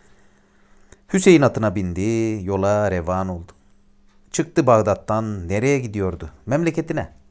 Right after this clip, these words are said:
Diyarbakır'a. Baba ocağına doğru gidiyordu. Diyarbakır'ın Süsem yaylalarına kadar gelmişti. Orada bir baktı ki ne baksın.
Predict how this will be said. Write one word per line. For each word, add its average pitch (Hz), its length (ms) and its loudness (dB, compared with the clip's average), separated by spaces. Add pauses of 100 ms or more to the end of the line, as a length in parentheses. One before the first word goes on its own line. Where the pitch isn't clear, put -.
(280)
Diyarbakır'a. 110 640 6 (640)
Baba 107 280 4
ocağına 101 540 -2
doğru 101 560 -6
gidiyordu. 85 380 -10 (880)
Diyarbakır'ın 147 920 2 (180)
Süsem 151 560 2
yaylalarına 101 720 0
kadar 95 240 -4
gelmişti. 90 500 -10 (180)
Orada 113 360 -2
bir 107 180 -4
baktı 104 280 -4
ki 107 120 -6
ne 104 120 -4
baksın. 143 320 -6